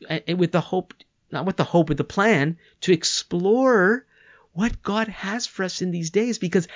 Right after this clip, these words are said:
as God shows us what he wants to do in our personal lives, in our, in our church life, in, in this nation and in the world,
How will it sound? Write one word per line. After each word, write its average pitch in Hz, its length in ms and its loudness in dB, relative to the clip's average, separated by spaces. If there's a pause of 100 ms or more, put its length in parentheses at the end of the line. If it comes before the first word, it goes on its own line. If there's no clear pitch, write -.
(140)
as 143 140 0
God 208 420 -4
shows 202 460 0
us - 180 -4
what 151 120 -4
he 190 180 -6
wants 196 260 -2
to 175 80 -12
do 185 300 -2
in 165 80 -2
our 131 100 0
personal 196 560 -2
lives, 233 560 -6 (640)
in 170 160 4
our, 147 240 4 (260)
in 147 140 2
our 127 120 2
church - 520 0
life, 247 500 -6 (480)
in, 156 140 -2
in 160 140 0
this 151 280 -2
nation 143 800 2
and 151 180 -4
in 160 200 4
the 135 80 6
world, 220 840 0